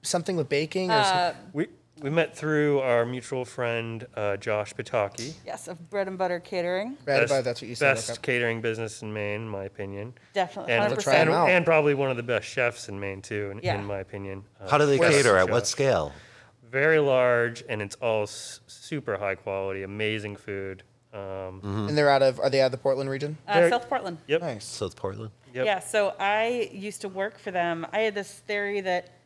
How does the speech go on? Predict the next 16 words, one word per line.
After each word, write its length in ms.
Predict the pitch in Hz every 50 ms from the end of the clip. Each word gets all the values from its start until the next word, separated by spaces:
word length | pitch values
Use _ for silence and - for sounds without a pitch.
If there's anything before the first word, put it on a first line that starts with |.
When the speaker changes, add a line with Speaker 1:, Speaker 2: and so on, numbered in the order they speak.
| _ _ -
Speaker 2:
I 80 | 175
wasn't 220 | 196 208 220 240 233
gonna 120 | 233 220
start 220 | 214 - - 185 180
my 140 | 196 196
own 80 | 190 185
business 380 | 170 175 170 185 190 185 175 -
until 180 | 175 165 170
I 80 | 165 165
worked 240 | 160 156 160 - - - - _ _
for 320 | - 175 165 151 143 - - -
every 640 | 170 170 160 175 170 170 165 160 165 160 165 - _ _ _ _ _ _ _ -
part 240 | 165 170 175 - - _ _ -
of 160 | 170 - - _
pastry. 460 | - 165 170 - - - 285 320 320 - _ _ _ _
Speaker 1:
Right. 280 | - 135 123 113 110 -